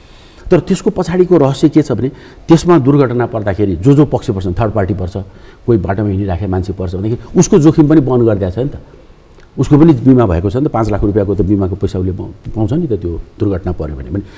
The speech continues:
त्यो पक्षलाई हेरेर अनिवार्य गरेको कारणले चाहिँ भएको छ।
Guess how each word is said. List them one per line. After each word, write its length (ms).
त्यो 180
पक्षलाई 480
हेरेर 300
अनिवार्य 420
गरेको 280
कारणले 460
चाहिँ 280
भएको 240
छ। 100